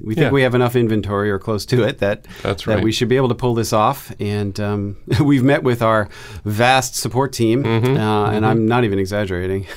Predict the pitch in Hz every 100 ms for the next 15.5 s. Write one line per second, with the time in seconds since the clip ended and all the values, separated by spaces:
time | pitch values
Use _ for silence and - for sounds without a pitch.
0 | - - - 127 131 135 - 117 101 98
1 | 92 92 95 90 90 110 101 101 104 113
2 | 123 131 113 113 104 - 101 95 92 104
3 | 90 87 101 95 92 104 92 82 - 120
4 | 120 - 135 139 127 110 117 143 127 117
5 | 110 101 143 131 107 104 95 101 95 104
6 | 92 - - 117 92 90 90 110 101 120
7 | 117 107 98 95 92 87 - 101 98 98
8 | 98 98 110 - 104 95 107 98 147 110
9 | 107 107 110 110 110 104 117 - 120 120
10 | 127 131 117 135 92 87 - 117 151 180
11 | 247 269 110 95 - 202 - - 117 139
12 | - - - 127 131 - 95 - - -
13 | - - - - 139 98 - 170 147 120
14 | 123 131 127 131 127 123 - 156 220 -
15 | 104 117 165 -